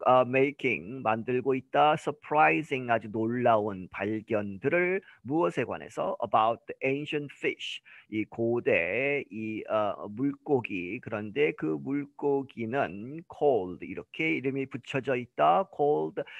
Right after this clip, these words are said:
coelacanth, 이 coelacanth라고 이름이 붙여진 Scientists believe the fish first appeared four hundred million years ago.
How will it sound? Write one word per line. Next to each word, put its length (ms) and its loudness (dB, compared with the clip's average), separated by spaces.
coelacanth, 840 0
이 140 -10
coelacanth라고 1300 -2
이름이 380 -8
붙여진 760 -4
Scientists 720 2
believe 540 -2
the 100 -6
fish 500 0
first 360 -2
appeared 640 -6
four 260 2
hundred 720 -2
million 460 -2
years 320 -2
ago. 500 -4